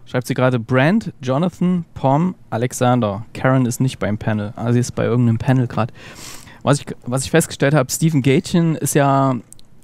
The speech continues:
auch gerade auf der C C X P. Das ist auch irgendeine Comic-Con irgendwo.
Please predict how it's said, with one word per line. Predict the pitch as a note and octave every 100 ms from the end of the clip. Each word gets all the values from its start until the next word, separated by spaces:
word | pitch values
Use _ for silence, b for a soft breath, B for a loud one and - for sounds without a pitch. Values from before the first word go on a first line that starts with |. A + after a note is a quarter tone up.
| -
auch | C3 -
gerade | - D#3 -
auf | A#2+ C#3
der | - B2 B2+
C | - - C#3+ E3+
C | - - D3 D3
X | - D#3 - -
P. | - D#3+ E3+ B2+
Das | A#2+
ist | -
auch | C#3+
irgendeine | D#3+ C#3 B2+
Comic-Con | - - D#3 C#3+ - - - C3 C#3 C3+
irgendwo. | - C#3+ D#3 B2+ A#2+ C3